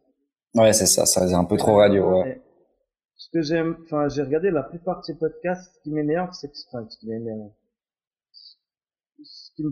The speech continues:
Speaker 2: plaît moins, c'est que c'est beaucoup des interviews.
Speaker 1: Ok.
Speaker 2: Chaque semaine, c'est l'interview d'une personne.
Speaker 1: Mhm.
Speaker 2: Et moi, c'est
Speaker 1: Bon,
Speaker 2: pas
Speaker 1: après,
Speaker 2: ce que
Speaker 1: c'est, euh,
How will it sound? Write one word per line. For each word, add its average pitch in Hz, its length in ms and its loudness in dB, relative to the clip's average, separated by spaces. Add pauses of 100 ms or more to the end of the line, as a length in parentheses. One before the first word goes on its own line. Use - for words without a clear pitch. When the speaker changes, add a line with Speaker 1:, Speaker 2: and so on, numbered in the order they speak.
Speaker 2:
plaît 156 200 2
moins, 160 280 2
c'est 185 140 -6
que 156 80 -14
c'est 143 120 -6
beaucoup 160 200 -2
des 151 140 0
interviews. 131 480 -4 (1080)
Speaker 1:
Ok. - 200 0 (220)
Speaker 2:
Chaque 143 340 -2
semaine, 147 460 -2
c'est 147 120 -6
l'interview 131 400 -4
d'une 127 180 -4
personne. 117 400 -8 (760)
Speaker 1:
Mhm. 104 360 0 (140)
Speaker 2:
Et - 80 -10
moi, 143 120 0
c'est 139 100 -4
Speaker 1:
Bon, 127 80 6
Speaker 2:
pas 117 60 8
Speaker 1:
après, 120 140 4
Speaker 2:
ce - 100 6
que 95 40 6
Speaker 1:
c'est, 85 240 6
euh, 80 320 2